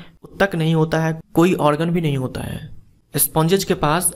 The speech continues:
बहुत सारे कोशिकाएं हैं, बहुकोशिकीय हैं, लेकिन उत्तक नहीं बनाते हैं। ये आपको ध्यान में रखना है। तो जो porifera है, स्पंज है, उनका जो level of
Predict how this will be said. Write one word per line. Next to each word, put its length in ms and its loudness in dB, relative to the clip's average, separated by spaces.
बहुत 400 -2
सारे 180 0
कोशिकाएं 540 0
हैं, 600 -4
बहुकोशिकीय 640 2
हैं, 240 0
लेकिन 320 0
उत्तक 400 -4
नहीं 180 2
बनाते 320 0
हैं। 420 -8
ये 100 -2
आपको 280 -2
ध्यान 180 -2
में 100 -2
रखना 200 -4
है। 260 -10
तो 60 0
जो 220 -2
porifera 420 4
है, 280 -2
स्पंज 440 2
है, 340 -2
उनका 260 2
जो 120 2
level 340 2
of 140 0